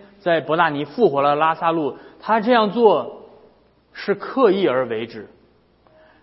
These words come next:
他特别要，要让这件事情轰动，要让这些犹太人去看他所行的这个临上十字架之前所行的这个最后的一个神迹，是死人复活的神迹。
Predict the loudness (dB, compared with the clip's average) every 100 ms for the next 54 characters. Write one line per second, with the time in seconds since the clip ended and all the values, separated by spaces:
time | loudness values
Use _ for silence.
0 | _ _ _ 0 0 0 4 6 6 4
1 | 4 4 2 -4 -20 -14 0 4 4 4
2 | -2 -12 -12 2 6 8 6 -2 -12 -20
3 | -6 2 4 4 -2 -2 -4 -4 -4 -2
4 | 0 2 2 0 -10 -20 -20 _ _ _
5 | _ 2 6 8 8 6 4 0 2 -2
6 | 0 -2 -2 -2 -4 -6 -12 -20 _ _
7 | _ _ -10 -6 2 2 2 -6 -18 -20
8 | -6 -2 0 -2 -4 -6 0 0 0 0
9 | 0 -2 -4 -4 -2 -4 -4 -6 -2 -2
10 | -2 -8 -6 -8 -8 -10 -6 -6 -2 -2
11 | -2 -4 -6 -6 -8 -10 -20 _ -14 -12
12 | -10 -10 -12 -14 -20 -14 -10 -10 -10 -10
13 | -8 -8 -6 -4 -2 -2 -4 -10 -16 -18